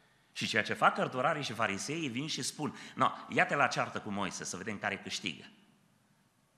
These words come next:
Una din marile probleme ale cărturarilor și fariseilor era popularitatea Domnului Iisus Hristos, cum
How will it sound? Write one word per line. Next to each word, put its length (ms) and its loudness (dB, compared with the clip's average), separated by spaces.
Una 200 10
din 180 2
marile 360 8
probleme 380 0
ale 160 4
cărturarilor 680 -2
și 100 -6
fariseilor 800 -4
era 600 0
popularitatea 960 0
Domnului 360 -4
Iisus 320 -4
Hristos, 380 -4
cum 320 -2